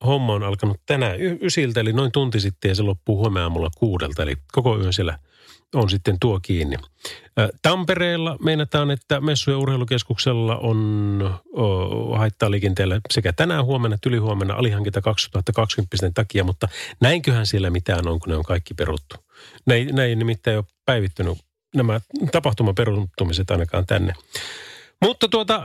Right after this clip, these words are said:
se mikä on ainakin fakta, niin on täällä, että kelivaroituksissa on tämmöinen kuin, että jäätä muodostuu.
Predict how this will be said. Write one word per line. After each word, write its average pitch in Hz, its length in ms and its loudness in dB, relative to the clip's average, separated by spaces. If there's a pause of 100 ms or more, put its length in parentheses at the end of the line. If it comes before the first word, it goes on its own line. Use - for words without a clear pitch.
(140)
se - 540 -2
mikä 156 320 0
on 185 240 -2
ainakin 165 360 0
fakta, 156 380 0
niin 143 140 0
on 139 140 0
täällä, 139 240 2
että - 160 -2
kelivaroituksissa 127 1000 0 (240)
on 127 180 2
tämmöinen 123 400 0
kuin, 113 180 0
että 113 220 -2
jäätä 143 300 0
muodostuu. 95 680 -2